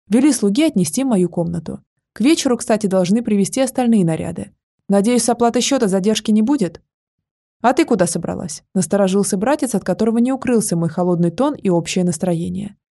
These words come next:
«Хочу отдохнуть в тишине, покое и одиночестве», произнесла в ответ, особо выделив последнее слово интонацией, и направилась в сторону черного входа,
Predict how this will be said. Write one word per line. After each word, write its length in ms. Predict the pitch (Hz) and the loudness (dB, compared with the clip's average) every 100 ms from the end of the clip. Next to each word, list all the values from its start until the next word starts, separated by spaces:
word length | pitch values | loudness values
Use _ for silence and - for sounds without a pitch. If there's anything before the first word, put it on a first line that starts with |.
| _ _ _ _ | _ _ _ _
«Хочу 300 | - 285 294 | -2 2 2
отдохнуть 420 | 240 247 262 240 | 2 0 -2 -6
в 40 | - | -2
тишине, 440 | 233 247 247 339 | -2 0 0 0
покое 400 | 196 196 220 240 | -2 0 0 2
и 100 | - | 0
одиночестве», 800 | 202 185 156 151 - - 196 - _ _ | 0 0 -2 -6 -10 -12 -14 -14 _ _
произнесла 480 | - 196 196 196 196 | 0 2 4 2 0
в 60 | 185 | 0
ответ, 320 | 180 285 302 | 0 -2 -2
особо 340 | 185 - 208 196 | -4 -2 0 2
выделив 380 | 202 190 175 - | 2 2 -2 -4
последнее 520 | 170 220 262 277 269 | -6 -2 -2 -2 -2
слово 260 | - 175 | -2 -2
интонацией, 840 | 185 180 170 170 160 151 - 202 - _ _ - | -2 -2 -2 -4 -6 -8 -10 -10 -14 _ _ -4
и 60 | |
направилась 560 | 262 262 285 302 294 240 | -2 0 2 2 0 -2
в 60 | - | -2
сторону 380 | 202 262 277 | -2 0 -2
черного 400 | 240 185 175 175 | -2 -2 0 -2
входа, 440 | 170 - 170 185 | -4 -6 -8 -8